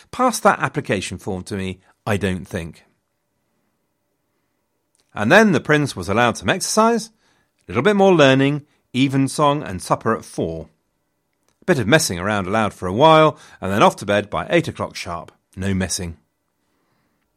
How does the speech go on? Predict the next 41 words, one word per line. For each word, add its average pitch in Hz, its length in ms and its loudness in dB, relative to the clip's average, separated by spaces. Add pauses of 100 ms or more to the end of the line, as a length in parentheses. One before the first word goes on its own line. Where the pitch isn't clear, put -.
(500)
You 107 140 -2
might 208 260 4
be 110 140 2
interested 110 520 -2
to 131 100 -4
know 170 280 4 (460)
that 113 100 0
I 123 120 6
found 156 280 6
the 120 120 8
original 160 520 4
letter 104 300 -2
on 107 260 -2
the 101 140 -4
interweb 98 560 -4
and 113 160 -4
have 92 160 -8
duly 180 420 2
made 123 240 4
it 170 140 0
available 117 480 2
to 214 260 -6
you 208 160 -4
all. 87 480 -4 (1160)
It's - 120 -8
not 185 160 6
very 101 160 4
long. 87 360 0 (800)
It's 110 140 -4
at 110 140 4
the 95 80 -4
history 110 320 4
of 92 60 2
England 110 360 4
dot 117 240 2
com. 87 300 -6 (420)
Go 135 140 4
to - 120 -4
this 170 220 2
week's 104 180 -4
post, 127 460 -2